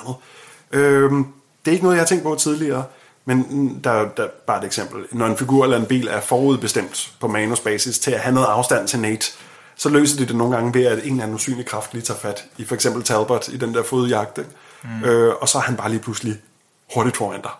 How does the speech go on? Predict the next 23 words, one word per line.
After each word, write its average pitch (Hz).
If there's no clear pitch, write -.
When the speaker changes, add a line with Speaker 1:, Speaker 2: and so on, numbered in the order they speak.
Speaker 1:
med 107
en -
god 113
afstand 104
igen. 98
På 120
en 123
eller 113
anden 104
måde, 104
der 104
ser 123
lidt 113
unaturligt 123
ud 135
og -
får 123
mig 117
til -
at 107
tænke 107
over -
det. 113